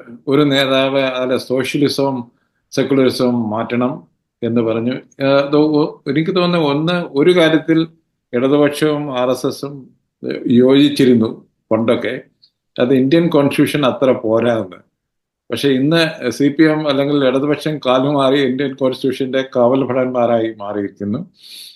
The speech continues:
ആർ എസ് എസും അതിന്റെ, ഏഹ്, കൂട്ടാളികളും അതിൽ നിന്ന് അവരുടെ നിയമ-, അവരുടെ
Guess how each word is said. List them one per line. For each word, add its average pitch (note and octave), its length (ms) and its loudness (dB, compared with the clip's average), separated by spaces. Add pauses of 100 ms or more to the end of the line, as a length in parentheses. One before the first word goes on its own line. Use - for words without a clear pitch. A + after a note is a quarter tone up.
(340)
ആർ E3 140 2
എസ് E3+ 140 0
എസും D#3 480 0
അതിന്റെ, C#3 400 2 (440)
ഏഹ്, A2+ 360 -8
കൂട്ടാളികളും B2+ 920 2
അതിൽ C3 200 2
നിന്ന് C3 200 2
അവരുടെ C3+ 580 2
നിയമ-, C3 480 -2
അവരുടെ C3 560 2